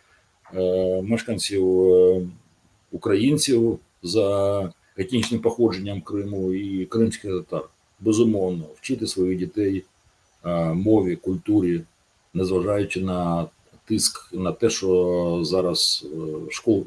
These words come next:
шкіл українських практично немає, та і кримсько-татарських немає, там окремі класи. Е, але пам'ятати про те, що говорив Симоненко: "Народ мій є,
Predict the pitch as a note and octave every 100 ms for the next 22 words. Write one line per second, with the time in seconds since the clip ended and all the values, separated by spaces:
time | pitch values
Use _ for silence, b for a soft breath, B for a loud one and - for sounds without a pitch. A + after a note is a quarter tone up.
0 | E2+ - B2 G2 F#2 F2+ F2+ A2+ G2 -
1 | E2 F#2 G2 - G#2 A2+ C#3+ C3+ A#2 A2
2 | _ _ - A2+ F#2 A#2+ A2+ - G#2+ D3+
3 | - A#2+ A#2 G#2+ G2 F#2 F2+ E2 G2 F2+
4 | F2 C#3+ E3 E3 D3 A2+ - b b b
5 | b b _ - G#2+ G#2 G#2 G2+ G2 G2
6 | F#2+ E2+ _ _ - A#2+ G#2+ F2 E2 -
7 | _ - _ _ - A2+ A#2 C3 A2 G#2+
8 | A2+ - C#3 D3 C#3 - - - G#2+ G2+
9 | G2+ F#2+ G2 F#2+ F2 F2+ F2+ E2 D#2+ -
10 | - _ _ _ _ - A2 A2 G2 G2
11 | F#2+ G2 C3 C3